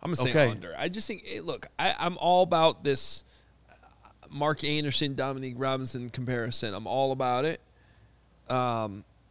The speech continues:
Speaker 1: but to keep that pace up, come on.
Speaker 2: Just, just get to one. One would be lovely.
Speaker 1: Let me check back in on that, Willie, Sunday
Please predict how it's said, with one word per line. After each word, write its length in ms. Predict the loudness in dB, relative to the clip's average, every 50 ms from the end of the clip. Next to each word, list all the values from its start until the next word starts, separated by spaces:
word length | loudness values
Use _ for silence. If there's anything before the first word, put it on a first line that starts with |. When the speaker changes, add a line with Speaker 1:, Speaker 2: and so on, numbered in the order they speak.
| _ _ _ _ _ _ _ _ _ _ _ _ -4
Speaker 1:
but 100 | -4 -4 -4
to 100 | -4 -8
keep 280 | -4 0 -2 -2 0
that 180 | 0 -4 -2 0
pace 340 | -2 0 0 -2 -2 -4 -6
up, 160 | -8 -10 -12 -16 _ _ _ -20 -20 -14
come 140 | -14 -14 -14
on. 100 | -14 -20 _ _ -20 -20 _
Speaker 2:
Just, 140 | -18 -16 -12
just 220 | -10 -10 -10 -4
get 160 | -6 -6 -2 -2
to 80 | -4
one. 380 | -2 -2 -4 -6 -6 -8 -10 -12 -16 -20 _ _ _ _ _ _ _ _ _ _ _ -20 _ -10 -2
One 200 | 0 2 2 2
would 100 | 2 0
be 80 | 0 -2
lovely. 480 | -2 -2 -4 -6 -6 -6 -6 -8 -8 -12 -18 -6
Speaker 1:
Let 140 | -4 -2 -2
me 80 | -2
check 280 | 0 4 4 4 4 4
back 240 | 4 4 4 4 4
in 80 | 2
on 140 | 4 4 4
that, 160 | 2 2 4
Willie, 260 | 4 4 4 4 4 2
Sunday 760 | 2 2 2 2 2 2 2 0 -2 0 0 -2 -4 -6 -8